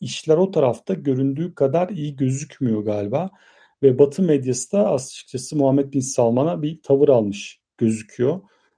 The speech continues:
Ee, iyi eleştiriler geliyor. Şimdi bu hafta en önemli hikayelerden bir diğeri de karbon fiyatlarıydı.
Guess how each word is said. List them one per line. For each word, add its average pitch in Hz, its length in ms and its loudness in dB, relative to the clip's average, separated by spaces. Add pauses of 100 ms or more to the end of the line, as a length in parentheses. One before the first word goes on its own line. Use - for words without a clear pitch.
(140)
Ee, 120 340 0
iyi 151 240 0
eleştiriler 135 640 0
geliyor. 104 260 -4
Şimdi 123 240 -6
bu 135 100 4
hafta 151 280 2
en 151 160 -4
önemli 135 580 0 (140)
hikayelerden 117 640 0
bir 117 80 -4
diğeri 120 200 0
de 202 200 -2 (400)
karbon 143 420 0
fiyatlarıydı. 113 760 -4